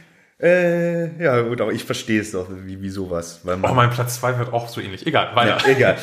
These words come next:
Speaker 1: Äh, Platz zwei, äh, obviously, Musik, geil. Ähm, ich mag auf Festivals, äh, ich bin ja auch einer der wenigen, der wirklich wegen, wer-, wegen der Bands auf irgendwie ein Festival geht. Ich mag das, äh, dann irgendwie aber auch Neues zu entdecken und mich so überraschen zu lassen.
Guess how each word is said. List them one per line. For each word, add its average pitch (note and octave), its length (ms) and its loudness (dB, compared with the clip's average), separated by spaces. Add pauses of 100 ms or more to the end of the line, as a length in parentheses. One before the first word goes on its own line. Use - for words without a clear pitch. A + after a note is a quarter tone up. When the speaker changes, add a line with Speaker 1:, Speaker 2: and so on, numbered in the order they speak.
(220)
Speaker 1:
Äh, F3 240 6
Platz E3 380 -2
zwei, E3 260 2
äh, A#2+ 300 2
obviously, G#2 600 0
Musik, A2 520 -4
geil. G2 300 4 (300)
Ähm, G2 520 2 (240)
ich - 160 0
mag D#3 260 2
auf C3+ 160 -2
Festivals, C3+ 680 -2
äh, A2 140 2
ich - 160 -4
bin D3 100 0
ja E3 120 4
auch B2+ 120 -4
einer C3+ 220 2
der B2 220 2
wenigen, B2 380 -2
der A2 260 2
wirklich G#2 400 -2
wegen, F#2 420 -6
wer-, F2+ 300 -6
wegen F#2+ 280 -4
der F2+ 120 -2
Bands E2+ 400 -8 (600)
auf E2 120 -10
irgendwie E2+ 360 -10
ein E2+ 80 -10
Festival E2+ 360 -8
geht. F#2+ 360 -2 (520)
Ich G#2+ 140 -6
mag G#2+ 260 4
das, F3+ 140 -2
äh, C3+ 380 2
dann B2 220 0
irgendwie A#2 300 0
aber G2+ 200 -2
auch - 240 -4
Neues F#2+ 480 2
zu - 120 -4
entdecken G#2 380 0
und G#2+ 100 -2
mich A2 220 -4
so G2+ 340 -4
überraschen F#2 400 -4
zu - 120 -10
lassen. D#2+ 400 -6